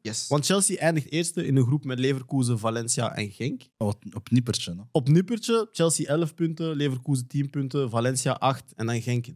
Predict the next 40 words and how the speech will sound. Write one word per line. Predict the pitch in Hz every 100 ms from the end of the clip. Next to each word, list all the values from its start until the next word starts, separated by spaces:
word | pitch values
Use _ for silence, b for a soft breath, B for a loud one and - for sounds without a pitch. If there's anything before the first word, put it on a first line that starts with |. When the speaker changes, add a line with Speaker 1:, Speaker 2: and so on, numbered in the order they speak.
| 101
Speaker 2:
drie | 113 117
punten. | 123 139 185 240 -
Speaker 1:
Maar | -
ik | 139
vind | 101
Speaker 3:
Mhm. | 143
Speaker 1:
dat | 123
opvallend, | 156 160
want | 131 120 -
al | 156 175
die | 151
groepen, | 135 175 160
als | 156
je |
er | 120 117
nu | 143
over | 143 120 -
kijkt, | 135 151 -
ze |
hebben | 104 -
allemaal | - 151 147 135
ongeveer | 127 117 120
dezelfde. | 110 101 110 104 98 101 98 98 - - _
Speaker 2:
Ja, | 151 208 262
het | 185
was | 175
Speaker 1:
Ze |
hebben | 147 151
allemaal | 202 214 185
tien, | 190 202 196 -
eh, | - 156 151 -
elf, | 185 175 - - -
elf, | 143 170 147
tien, | - 151 120
negen, | 131 147 139 139 139
Speaker 3:
Mhm. | 120 117
Speaker 1:
elf, | 120
tien, | 120 113 98
acht, | 120 123 -
eh, | 113 104